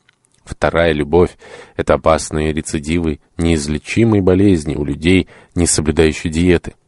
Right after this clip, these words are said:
Вторая любовь — это действительная служба, обязательная для всех, кто думает поступить на государственную службу. Но даже не принимая во внимание все эти мудрые изречения о первой и второй любви —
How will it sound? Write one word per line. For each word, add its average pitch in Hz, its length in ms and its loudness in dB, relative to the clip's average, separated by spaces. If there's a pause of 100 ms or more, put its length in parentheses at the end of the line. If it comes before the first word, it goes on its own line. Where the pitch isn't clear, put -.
(280)
Вторая 90 480 0
любовь — 85 480 2
это - 180 -6
действительная 120 960 0
служба, 90 600 2
обязательная 76 640 -2
для 76 180 -2
всех, 92 300 0
кто - 120 -4
думает 82 360 0
поступить - 520 -4
на 85 140 0
государственную 85 840 -2
службу. - 480 -8 (840)
Но 78 100 0
даже 73 260 0
не 73 100 -2
принимая 76 500 0
во 71 100 -6
внимание 76 600 -2
все - 300 0
эти - 180 -6
мудрые 80 560 -2
изречения 80 840 0
о 80 100 -4
первой 76 520 0
и 82 180 -10
второй 98 480 2
любви — 76 420 -4